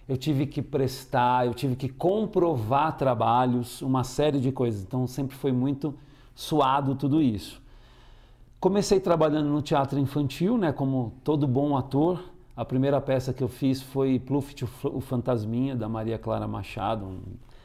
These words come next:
clássico, né? Praticamente todos os <laughs> atores fizeram essa peça.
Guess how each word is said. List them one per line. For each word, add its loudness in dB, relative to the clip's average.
clássico, -2
né? 0
Praticamente -2
todos 2
os 2
<laughs> -10
atores 2
fizeram 4
essa -2
peça. -6